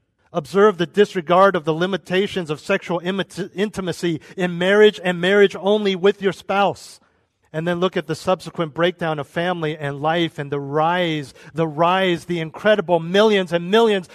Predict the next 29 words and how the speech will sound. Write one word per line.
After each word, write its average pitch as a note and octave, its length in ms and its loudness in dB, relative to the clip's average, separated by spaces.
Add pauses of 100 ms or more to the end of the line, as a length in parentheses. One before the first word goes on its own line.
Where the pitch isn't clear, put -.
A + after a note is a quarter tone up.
(120)
rise F3+ 540 2
of C#3 340 -8 (320)
murdered D#3+ 360 0
babies. B2 640 -8 (920)
You D3 140 -8
will D#3 100 -2
see D#3+ 180 -8
very D3 240 -2
clearly D3+ 440 -4
a C#3+ 60 -4
world C#3+ 340 -2
that C3+ 160 -4
has B2+ 180 -8
rejected C3+ 720 -6 (260)
not D3+ 360 -4
only F3 460 -4
a D3 140 -6
fact D#3+ 560 -6
of C3 160 -10
nature, G3+ 600 -2 (800)
but C3 80 -10
one D3 180 -6
of B2 120 -12
the B2+ 60 -8
very B2+ 320 -8
first - 760 -6 (180)
facts - 720 -12 (140)
of A#2+ 180 -14
nature. A2 460 -14